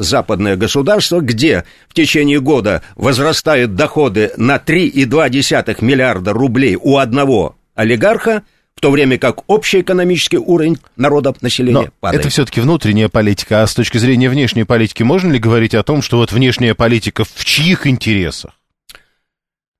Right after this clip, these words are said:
Speaker 1: Внешняя политика в интересах государства. Национальные интересы — это выше, чем интересы корпораций и монополий. Вот вы
Speaker 2: И мы
Speaker 1: упомя-
Speaker 2: видим это. У нас так.
Speaker 1: У нас наоборот. Это, к сожалению.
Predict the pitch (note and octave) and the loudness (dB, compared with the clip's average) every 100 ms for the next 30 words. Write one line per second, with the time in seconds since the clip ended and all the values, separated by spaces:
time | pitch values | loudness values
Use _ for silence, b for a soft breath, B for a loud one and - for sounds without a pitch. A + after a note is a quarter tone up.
0 | - A#2 D#3 G#3+ - F3+ E3+ D#3+ E3 - | -4 0 4 2 2 0 2 2 2 0
1 | C3+ C3 C3 C3+ C3+ B2 - G2 A#2 G#2+ | 0 0 0 0 -2 -4 -6 -4 -2 0
2 | F#2+ E2 E2+ A2+ - D3+ E3+ F3 D#3 C#3 | 0 -2 0 0 0 0 2 0 0 0
3 | D3 F3+ F3+ E3+ - D3 D3 B2+ D3+ D#3+ | 0 0 0 -2 -2 0 0 2 2 2
4 | D#3+ E3 C3 B2 A#2+ B2+ C3 - A#2+ - | 0 0 0 0 0 0 -2 -2 -4 -2
5 | A2 A2+ - A2+ A2+ G#2 G2 - D#2 B1 | 0 0 -2 -4 -2 0 -2 -2 -4 -6
6 | B B B F#3 G#3+ G3+ F3 F#3 F#3 F#3 | B B B 0 2 2 4 2 0 -2
7 | B2+ A2+ G2 - - _ _ _ _ - | -2 -2 -2 -6 -20 _ _ _ _ -2
8 | C#3 D#3+ - D3+ E3 - _ _ D#3 F3 | 0 2 0 -2 -2 -6 _ _ 0 2
9 | G3 E3+ F#3 D3+ C#3 F#2+ - _ _ _ | 2 0 0 0 -2 -2 -8 _ _ _
10 | _ _ _ - D3+ - D#3+ E3 - E3 | _ _ _ -20 -20 -6 -2 -2 -2 0
11 | C#3+ D3+ G2 D#2 - | 2 0 0 -4 -8